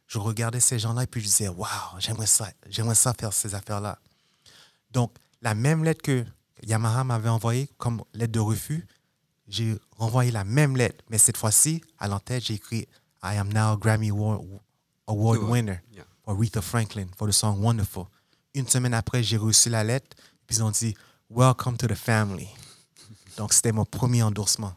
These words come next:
Speaker 1: Et puis ensuite, toutes les autres compagnies ont commencé à m'en-, à m'endorser. J'ai au moins comme vingt-trois, vingt-trois endorsements.
Speaker 2: Ok.
Speaker 1: Je suis même commandité par A K G, um, Lexicon, Harman.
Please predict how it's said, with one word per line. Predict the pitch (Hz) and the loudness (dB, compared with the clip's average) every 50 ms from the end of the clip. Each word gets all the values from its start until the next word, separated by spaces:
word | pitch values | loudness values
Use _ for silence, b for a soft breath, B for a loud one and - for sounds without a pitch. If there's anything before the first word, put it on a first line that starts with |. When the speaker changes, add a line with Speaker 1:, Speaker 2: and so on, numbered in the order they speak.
| b b b b b b b b b _ _ _ _ _ _ _ _ _ b b b b b _ _ | b b b b b b b b b _ _ _ _ _ _ _ _ _ b b b b b _ _
Speaker 1:
Et | 107 95 | -12 -8
puis | - 110 | -6 -4
ensuite, | 107 101 - - - 120 117 - | -2 0 0 0 0 -2 -2 -4
toutes | - - | -4 -2
les | - 120 107 117 | 0 0 2 0
autres | 113 - | 0 -2
compagnies | - 110 - 110 107 113 113 | -4 -4 -2 -2 -2 -4 -6
ont | 104 | -6
commencé | - - 107 104 101 - 120 | -8 -8 -4 -2 -2 0 0
à | 110 | -2
m'en-, | 104 104 104 101 95 92 98 _ _ | -4 -4 -6 -8 -8 -10 -12 _ _
à | - 98 | -10 -8
m'endorser. | 92 98 98 92 101 95 - - - 92 90 - _ _ _ _ _ _ _ _ _ _ _ - | -6 -6 -6 -6 -6 -6 -8 -8 -8 -10 -14 -20 _ _ _ _ _ _ _ _ _ _ _ -14
J'ai | 92 - 110 | -8 -6 -4
au | 107 107 | -2 -2
moins | 104 110 110 | -2 -4 -4
comme | - - 107 98 98 | -4 -4 -4 -4 -4
vingt-trois, | 101 110 107 104 - - - 110 107 95 - 60 - _ _ _ - 92 | -2 -2 -2 -4 -4 -4 -2 -2 -2 -4 -6 -12 -18 _ _ _ -14 -8
vingt-trois | 104 110 107 101 - 110 110 104 104 | -6 -6 -6 -4 -4 -4 -4 -2 -4
endorsements. | 101 98 95 98 95 - - 104 101 95 - _ _ _ _ _ _ _ _ _ _ _ _ _ _ _ 92 | -4 -4 -4 -2 -4 -4 -4 -6 -8 -10 -12 _ _ _ _ _ _ _ _ _ _ _ _ _ _ _ -14
Speaker 2:
Ok. | - - | -12 -6
Speaker 1:
Je | 90 | -2
suis | 101 - - | 0 0 0
même | 110 110 107 - | 0 -2 -4 -4
commandité | - 110 107 107 104 101 - - 110 107 | -6 -6 -4 -4 -2 -2 -2 -2 -2 -4
par | - - 104 98 95 95 90 90 - _ | -2 -4 -4 -4 -4 -6 -8 -12 -14 _
A | - 110 | -8 -8
K | 101 - - 110 104 101 | -6 -6 -4 -4 -4 -4
G, | 90 92 95 98 95 95 92 _ _ _ _ _ _ _ _ _ _ _ _ _ _ - | -4 -6 -6 -6 -8 -10 -14 _ _ _ _ _ _ _ _ _ _ _ _ _ _ -12
um, | 101 101 98 98 | -10 -8 -6 -4
Lexicon, | 104 110 104 - - - 104 - - 107 104 101 101 98 92 92 95 92 _ _ _ _ _ _ _ _ _ _ _ _ | -2 -2 0 0 0 0 0 -2 -2 -2 -2 -2 -2 -4 -6 -10 -14 -16 _ _ _ _ _ _ _ _ _ _ _ _
Harman. | - - 123 120 117 117 107 104 98 | -2 0 0 2 2 0 -2 -2 -4